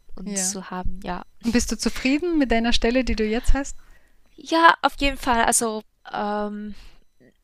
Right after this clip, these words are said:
Speaker 1: ich arbeite gerade im beim Westnet G M B H. Das ist
Speaker 2: Aha.
Speaker 1: ein,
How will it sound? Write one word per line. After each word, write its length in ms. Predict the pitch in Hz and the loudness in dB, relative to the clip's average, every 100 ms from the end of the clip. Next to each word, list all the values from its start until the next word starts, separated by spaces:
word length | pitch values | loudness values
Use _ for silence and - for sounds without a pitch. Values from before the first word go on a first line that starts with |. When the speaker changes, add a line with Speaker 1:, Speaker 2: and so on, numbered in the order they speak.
| _ _ - | _ _ 0
Speaker 1:
ich 220 | 247 - | 2 4
arbeite 640 | 226 233 247 262 - 262 262 | 4 4 2 0 -2 -2 -2
gerade 680 | 220 214 220 220 220 220 220 | -2 0 0 -2 -2 0 -2
im 500 | - 202 202 202 202 208 - - | -6 -12 -12 -14 -14 -16 -18 -6
beim 360 | 208 208 202 202 | -2 -2 -2 0
Westnet 720 | 254 - 269 311 - - - - | 2 0 -2 -6 -6 -12 -14 -8
G 100 | 226 | -6
M 180 | 220 214 | -4 -4
B 100 | 240 | -4
H. 320 | 262 277 320 - | 0 0 0 -6
Das 220 | 233 - | -8 -4
ist 240 | 220 - | -2 -2
Speaker 2:
Aha. 80 | - | -2
Speaker 1:
ein, 180 | 202 | -8